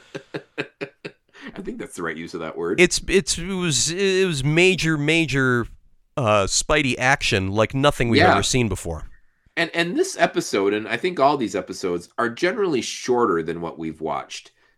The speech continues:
Speaker 1: But yet it feels
Speaker 2: By a
Speaker 1: like
Speaker 2: couple
Speaker 1: they
Speaker 2: of minutes, yeah. Mm-hmm.
Speaker 1: Yeah, it, just more commercial breaks, I'm assuming, back
Speaker 2: Yeah.
Speaker 1: in the nineties.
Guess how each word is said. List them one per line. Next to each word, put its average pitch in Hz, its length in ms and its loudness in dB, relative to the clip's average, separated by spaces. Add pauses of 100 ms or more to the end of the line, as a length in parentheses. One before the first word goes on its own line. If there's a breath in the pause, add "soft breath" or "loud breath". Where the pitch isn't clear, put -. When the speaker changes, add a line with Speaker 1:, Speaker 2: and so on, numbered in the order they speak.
(120)
Speaker 1:
But 131 180 2
yet 165 380 0
it 143 180 -2
feels - 120 -18
Speaker 2:
By 131 100 8
a 139 40 10
Speaker 1:
like 131 100 6
Speaker 2:
couple 131 240 4
Speaker 1:
they 110 40 6
Speaker 2:
of 107 60 4
minutes, 101 320 2
yeah. 90 200 0
Mm-hmm. 92 180 -10
Speaker 1:
Yeah, 135 420 2
it, 107 300 -8
just 120 200 -6
more 98 140 0
commercial 98 440 -2
breaks, 76 320 -6
I'm 78 120 -8
assuming, 78 360 -8
back - 120 -2
Speaker 2:
Yeah. 98 160 4
Speaker 1:
in 80 120 0
the 73 60 -8
nineties. 78 420 -6